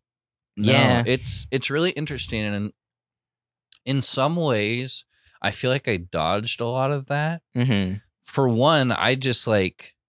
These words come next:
Speaker 1: was lucky enough, like, I was good at standardized tests and,
Speaker 2: Yeah,
Speaker 1: like,
Speaker 2: I was bad at 'em.
Speaker 1: school was, like, fairly easy for me.
Speaker 2: Mm-hmm.
Speaker 1: Um, and even with, like, college and stuff, like, I knew I was gonna go to Graceland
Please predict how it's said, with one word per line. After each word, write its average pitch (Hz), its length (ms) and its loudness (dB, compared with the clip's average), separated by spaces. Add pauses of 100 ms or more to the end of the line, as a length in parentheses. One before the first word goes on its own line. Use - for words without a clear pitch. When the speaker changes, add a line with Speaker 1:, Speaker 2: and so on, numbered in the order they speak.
(960)
Speaker 1:
was 110 180 0
lucky 107 280 2
enough, 101 360 2
like, 98 220 0 (420)
I 78 220 0
was 92 160 -2
good 98 180 0
at 101 100 0
standardized 95 640 2
tests - 480 0
and, 98 260 2
Speaker 2:
Yeah, 120 60 4
Speaker 1:
like, 90 340 2
Speaker 2:
I 90 80 -2
was 95 120 0
bad 90 240 2
at 87 60 0
'em. - 0 -
Speaker 1:
school 107 360 0
was, 107 320 2
like, 98 360 0
fairly 104 720 -2
easy 101 480 -6
for 87 220 -2
me. 76 360 -2
Speaker 2:
Mm-hmm. 92 640 -6
Speaker 1:
Um, 80 640 0 (720)
and 90 840 -2
even 135 240 0
with, 135 140 -2
like, - 160 2
college 92 440 0
and 127 100 -2
stuff, - 260 2
like, 104 140 0
I 101 140 0
knew 101 180 -2
I 92 60 0
was 95 100 -2
gonna 98 180 -6
go 90 100 -4
to 87 100 -4
Graceland 92 480 -4